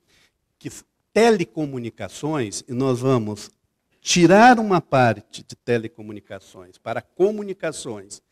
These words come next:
e depois, é, naqueles três,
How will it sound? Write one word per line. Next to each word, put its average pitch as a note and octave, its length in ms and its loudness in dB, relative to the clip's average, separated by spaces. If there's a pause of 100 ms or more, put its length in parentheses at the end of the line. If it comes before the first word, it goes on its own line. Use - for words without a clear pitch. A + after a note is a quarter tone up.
(320)
e E3 100 -4
depois, B2+ 680 -10 (680)
é, B2 160 -2
naqueles C#3 600 -2
três, F3+ 760 2